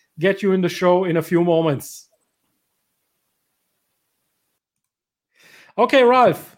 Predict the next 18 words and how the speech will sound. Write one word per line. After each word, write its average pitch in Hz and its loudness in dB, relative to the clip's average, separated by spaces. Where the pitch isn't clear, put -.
So 214 -2
thanks 247 -8
once 233 -4
again 220 -4
for 214 -4
joining 214 -2
our 196 -2
show. 214 -4
So 220 0
we 240 0
had 285 2
a 240 2
coaching 254 -2
together 185 -2
on 190 -4
innovation 220 0
management 165 -4
recently, 170 -4